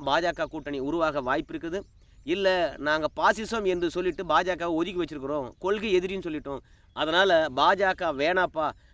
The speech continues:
அப்படின்னு தவேகா முடிவெடுத்தா, எடப்பாடி பழனிசாமி பாஜக கிட்ட பேசி இந்த சட்டமன்ற தேர்தலுக்கு ஒதுக்கி வைத்துவிட்டு தவேகாவுடன்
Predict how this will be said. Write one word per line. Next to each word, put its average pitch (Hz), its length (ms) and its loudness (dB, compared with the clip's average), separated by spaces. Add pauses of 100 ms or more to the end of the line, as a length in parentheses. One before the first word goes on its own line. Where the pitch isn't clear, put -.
(100)
அப்படின்னு 160 560 0 (200)
தவேகா 175 420 0
முடிவெடுத்தா, 165 580 -2
எடப்பாடி 175 360 -4
பழனிசாமி 139 560 -6 (140)
பாஜக 180 340 4
கிட்ட 135 200 -6 (120)
பேசி 165 340 0 (420)
இந்த 135 180 -6
சட்டமன்ற 156 460 -2 (100)
தேர்தலுக்கு 156 480 -6
ஒதுக்கி 165 240 -4
வைத்துவிட்டு 147 500 -4 (520)
தவேகாவுடன் 160 640 -2